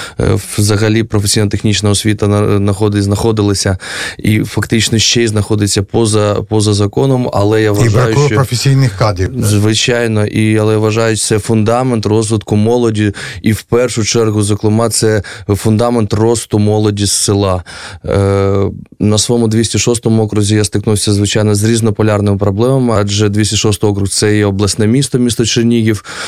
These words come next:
Speaker 1: це половина округу, це і сільська місцевість, Чернігівська,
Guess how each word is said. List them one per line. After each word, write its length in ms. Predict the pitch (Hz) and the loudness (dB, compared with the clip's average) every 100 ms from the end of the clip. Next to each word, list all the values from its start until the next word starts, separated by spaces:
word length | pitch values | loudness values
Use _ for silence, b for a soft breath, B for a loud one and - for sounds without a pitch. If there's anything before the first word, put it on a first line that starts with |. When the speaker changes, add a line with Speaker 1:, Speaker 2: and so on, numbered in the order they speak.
| B | B
Speaker 1:
це 160 | - 104 | -6 -2
половина 480 | 113 113 113 110 | 2 2 2 2
округу, 320 | 104 107 101 104 | 0 0 0 -2
це 260 | - 113 | 0 0
і 60 | 107 | 0
сільська 400 | - 101 - 127 | -2 -2 0 0
місцевість, 500 | 117 - 117 107 101 | 0 0 0 0 0
Чернігівська, 640 | 104 123 117 107 - 107 | 0 0 0 -2 0 -4